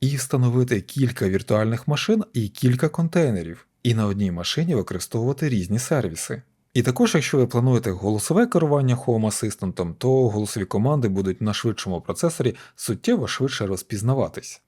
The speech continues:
На цьому буду завершувати відео і сподіваюся, що мої підписники такого купувати не будуть. Як би китайці не намагались це їм продати.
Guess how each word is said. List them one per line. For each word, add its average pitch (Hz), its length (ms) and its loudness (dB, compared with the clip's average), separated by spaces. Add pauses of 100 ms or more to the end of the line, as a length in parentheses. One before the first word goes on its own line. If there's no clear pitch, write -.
(120)
На 127 140 6
цьому 120 260 2
буду 92 180 -2
завершувати 95 540 -2
відео 196 300 2
і 101 60 2
сподіваюся, 113 520 0
що 104 120 -4
мої 82 160 -2
підписники 131 680 0
такого 131 480 -4
купувати 98 500 -4
не 113 120 0
будуть. 90 480 -8 (160)
Як 147 280 2
би 101 100 0
китайці 143 480 0
не 104 160 4
намагались 104 580 0
це - 280 -2
їм 82 140 -4
продати. 127 540 0